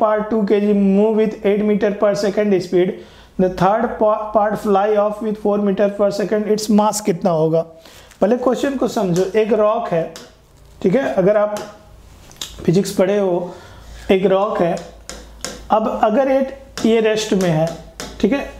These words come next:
ये रेस्ट में है, तो अगर इ-, इस, ये दो प-,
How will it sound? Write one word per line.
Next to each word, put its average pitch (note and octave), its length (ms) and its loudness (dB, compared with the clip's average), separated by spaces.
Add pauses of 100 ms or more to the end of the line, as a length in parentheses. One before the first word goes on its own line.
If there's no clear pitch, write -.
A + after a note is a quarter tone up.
(160)
ये F#3 80 4
रेस्ट G3 300 0
में F3+ 120 4
है, F#3 200 -2 (440)
तो B3+ 60 2
अगर B3+ 380 2
इ-, C#4+ 180 0
इस, B3 340 -2
ये G#3+ 80 4
दो A3+ 240 4
प-, C4+ 220 -8